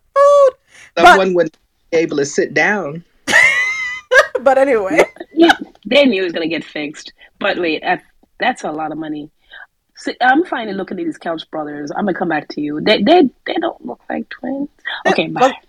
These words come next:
Speaker 1: they don't look, okay, 'cause the picture I see looks like, but anyway, whatever. <laughs> So <laughs> Mason's parents said they tried to turn the six-year-old's, um, spending spree into a money management teaching moment. Okay.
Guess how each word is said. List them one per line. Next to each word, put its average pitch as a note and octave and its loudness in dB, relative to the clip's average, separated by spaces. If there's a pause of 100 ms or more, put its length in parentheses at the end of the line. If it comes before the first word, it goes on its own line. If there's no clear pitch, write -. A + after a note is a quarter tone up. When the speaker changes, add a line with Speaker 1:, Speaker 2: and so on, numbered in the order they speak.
Speaker 1:
they A3 -2
don't F#4+ 4
look, A4 -2
okay, G#3 -2
'cause - -14
the G#3 -10
picture - -10
I D4 -4
see C4 -16
looks F3 -16
like, - -20
but G#4 -2
anyway, E3 -6
whatever. A#2 -8 (120)
<laughs> C5 2 (380)
So - 8 (340)
<laughs> B4 2
Mason's G4+ 4
parents C#4+ 4
said C#4 4
they C4+ 4
tried D#4 2
to D#4 -10
turn C#4+ 0
the C4+ -4
six-year-old's, B3+ 0
um, A#3+ 0 (260)
spending C4+ 0
spree B3 -4
into G#3 -6
a G3 -4
money G#3 -4
management G3 -6
teaching F#3+ -10
moment. F3+ -8 (100)
Okay. A4+ -6